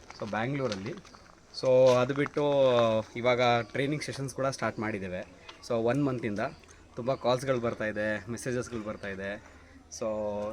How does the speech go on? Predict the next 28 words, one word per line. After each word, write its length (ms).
ಯಾರಿಗಾದ್ರೂ 460
ಕೀನ್ 440
ಇಂಟ್ರೆಸ್ಟ್ 420
ಇದೆ, 400
ನನಗೆ 240
ಆಯಿಸ್ಟರ್ 300
ಮಶ್ರೂಮ್ 260
ಕಲ್ಟಿವೇಷನ್ನ, 580
ಆ, 300
ಟ್ರೈನಿಂಗ್ 360
ತೊಗೊಬೇಕು, 540
ಅದರಲ್ಲಿ 640
ಸಕ್ಸಸ್ 420
ಆಗಬೇಕು, 540
so 100
ಮಾಡಬೇಕು, 500
ಇಲ್ಲ 140
ಮನೆಯಲ್ಲೇ 320
ಮಾಡಬೇಕು 440
ಅನ್ನೋರಿಗೆ 320
ಯಾರಿಗೆ 260
ಇಂಟ್ರೆಸ್ಟ್ 340
ಇದ್ರೂ 160
you 100
can 140
just 480
contact 400
us. 80